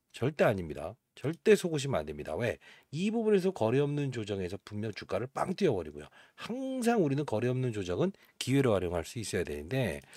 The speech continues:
최근 동향 보게 되면 어떻습니까? 개인들의 신용잔고가 좀 증가됐다라고 하자마자 바로 이게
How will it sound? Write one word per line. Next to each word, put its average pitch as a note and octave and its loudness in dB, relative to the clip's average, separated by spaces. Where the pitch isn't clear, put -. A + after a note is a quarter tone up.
최근 G#3+ 2
동향 F3+ 8
보게 C3+ 6
되면 C3 8
어떻습니까? G2+ 0
개인들의 F3 6
신용잔고가 D#3+ 4
좀 F3+ -2
증가됐다라고 D3+ 4
하자마자 F#3+ 4
바로 C#3 4
이게 A#2+ -2